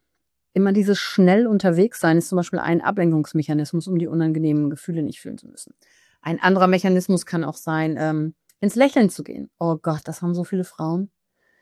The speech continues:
Hey, wenn wir uns unangenehm in einer Situation fühlen, dass wir dann auch lächeln,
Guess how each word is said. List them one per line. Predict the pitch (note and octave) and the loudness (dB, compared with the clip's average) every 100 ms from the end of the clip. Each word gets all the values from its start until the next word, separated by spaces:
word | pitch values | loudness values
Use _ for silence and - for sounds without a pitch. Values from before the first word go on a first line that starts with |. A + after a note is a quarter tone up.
| _ | _
Hey, | F3+ F#3 F3+ | 2 4 6
wenn | F3+ F3+ - | 4 4 2
wir | E3+ F3+ | 0 0
uns | F3+ F#3 | 0 -2
unangenehm | G3+ G#3 G#3 G3 F#3+ F#3 F#3 F#3 F#3+ - | 0 2 2 4 4 6 6 4 2 -4
in | F3+ F#3 | 0 2
einer | F3+ | 4
Situation | G3 F#3+ F#3+ - G3 F#3+ | 2 2 0 0 0 0
fühlen, | F#3 - F#3 F3+ F3+ F3+ _ _ _ | -2 0 2 4 2 0 _ _ _
dass | - F3 | -12 -2
wir | F#3 | 0
dann | E3+ E3+ | 2 0
auch | D#3 F#3 | -2 0
lächeln, | F3+ F#3 F#3+ E3 G#3 | 0 0 -4 -6 -8